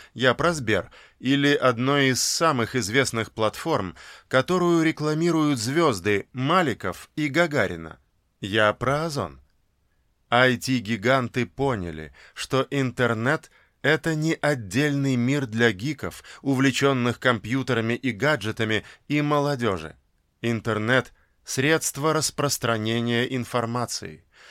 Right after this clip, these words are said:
И если работать с клиентами онлайн и офлайн, можно получить максимальный эффект. Шестое.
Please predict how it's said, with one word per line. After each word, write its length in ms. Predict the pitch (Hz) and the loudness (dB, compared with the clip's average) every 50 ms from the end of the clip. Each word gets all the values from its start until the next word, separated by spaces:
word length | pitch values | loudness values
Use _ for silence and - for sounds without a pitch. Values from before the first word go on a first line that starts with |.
| - - - - | -20 -20 -20 -6
И 100 | - 151 | -4 -2
если 320 | 170 165 175 165 131 - 143 | 2 2 2 2 2 2 2
работать 500 | 139 139 139 127 139 139 123 123 110 - | 4 4 4 4 2 0 0 0 -2 -2
с 80 | - | -4
клиентами 800 | - - 117 117 120 131 135 127 110 - 113 110 110 110 110 110 _ _ | -2 0 0 2 4 2 2 2 0 -2 -2 0 0 0 0 -2 _ _
онлайн 680 | - 120 117 110 107 107 113 123 123 110 101 95 98 _ | -2 0 0 0 0 0 2 2 4 2 2 0 -4 _
и 180 | - 117 107 - - | -6 -6 -6 -4 -2
офлайн, 680 | - 107 95 - - 117 135 160 160 135 107 98 90 - - - - - - - | -2 -2 -2 -4 -4 -2 0 0 2 0 0 -2 -4 -10 -12 -20 -20 -20 -20 -10
можно 400 | _ 117 131 165 180 151 147 175 | _ 0 2 2 2 2 0 -2
получить 500 | - - 165 165 160 139 - 185 175 - | -2 0 0 0 0 0 -2 -4 -2 -2
максимальный 960 | 135 131 143 160 147 - - - 143 131 113 110 113 117 117 107 104 104 104 104 - | -2 0 0 0 0 0 -2 0 0 0 0 2 2 2 0 0 -2 -2 -4 -4 -4
эффект. 640 | 107 104 95 - - - 80 - - - _ - _ _ _ _ _ _ _ _ _ _ | -4 -4 -4 -4 -6 -10 -10 -12 -14 -20 _ -20 _ _ _ _ _ _ _ _ _ _
Шестое. 760 | - - - 214 185 - - - 117 104 98 90 82 80 - | -8 -4 -2 0 0 0 0 0 0 0 0 -2 -4 -8 -12